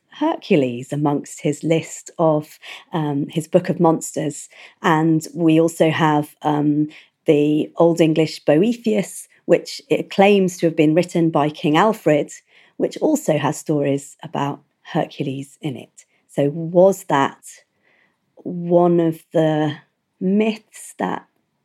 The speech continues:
West Saxon kings wanted to associate themselves with?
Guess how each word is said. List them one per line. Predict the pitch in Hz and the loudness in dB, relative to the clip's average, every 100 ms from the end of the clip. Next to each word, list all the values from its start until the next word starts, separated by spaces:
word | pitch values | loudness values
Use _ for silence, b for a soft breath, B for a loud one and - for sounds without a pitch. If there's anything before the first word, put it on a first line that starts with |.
| _ _ 208 | _ _ -4
West | 202 180 - | -4 -4 -2
Saxon | 214 - - 202 | -2 -2 -8 -8
kings | 190 214 202 202 214 208 | -2 0 0 0 0 -2
wanted | 202 196 202 214 214 | -2 -2 -2 -6 -4
to | 214 202 | -2 -2
associate | 202 - - 214 208 269 277 302 | -4 -8 -4 -4 -2 -2 -2 -2
themselves | 277 277 294 277 277 | -2 0 0 -2 -2
with? | 294 294 349 - | 0 0 -2 -10